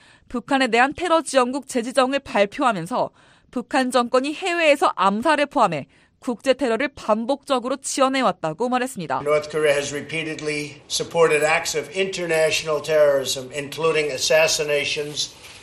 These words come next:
Speaker 2: on foreign soil.
Speaker 1: 미국은 또 이천십팔 년 삼월 북한 당국이 국제법에 위배되는 화학무기를 사용했거나 자국민에 대해 치명적인 화학무기를 사용한 것으로 판단된다며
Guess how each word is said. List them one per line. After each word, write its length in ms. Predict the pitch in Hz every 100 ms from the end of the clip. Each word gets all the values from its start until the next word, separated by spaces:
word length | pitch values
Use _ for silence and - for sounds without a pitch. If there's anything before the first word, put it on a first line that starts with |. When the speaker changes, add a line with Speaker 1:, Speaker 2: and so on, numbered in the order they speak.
| -
Speaker 2:
on 160 | 143
foreign 520 | 135 - 143 139 135 131
soil. 500 | - 139 131 113 - -
Speaker 1:
미국은 420 | 240 277 311 320 -
또 120 | 359
이천십팔 720 | 294 247 - 330 339 - 339 320
년 120 | 302
삼월 360 | 349 269 175 - _ _ _ -
북한 440 | 262 - 294 269
당국이 400 | 277 254 254 330
국제법에 800 | - 254 - 311 311 285 285 285
위배되는 640 | 214 214 294 277 190 147 202
화학무기를 640 | - 269 254 233 202 233
사용했거나 720 | 277 - 330 294 - 175 139 - _ _ _ _
자국민에 520 | - 226 226 262 247
대해 200 | 190 208
치명적인 760 | 240 - 330 330 320 285 254 277
화학무기를 720 | 320 - 339 339 302 285 294
사용한 520 | 311 359 320 330 311 285
것으로 300 | 220 254 233
판단된다며 960 | - 349 311 311 247 180 156 220 160